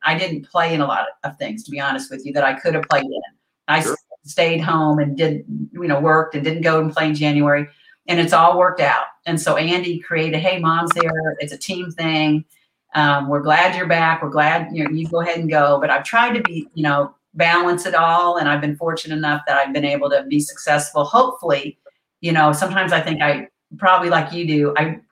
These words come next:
Speaker 1: I play way too much golf. I should be doing something a lot more to help humankind,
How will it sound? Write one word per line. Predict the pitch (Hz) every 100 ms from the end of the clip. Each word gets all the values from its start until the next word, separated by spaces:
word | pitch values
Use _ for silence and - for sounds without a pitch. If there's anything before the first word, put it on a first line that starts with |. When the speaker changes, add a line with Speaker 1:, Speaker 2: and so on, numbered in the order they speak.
| 170
Speaker 1:
I | 170
play | 165 151
way | 139 135
too | 131 139
much | - -
golf. | - - -
I | 147 185
should | 214 214
be |
doing | 170 175 170
something | 170 170 160 170
a | 170
lot | 175 170 180
more | 165 170 160 - -
to | 208
help | 220 208 208 -
humankind, | 233 202 190 170 196 180 196 233 277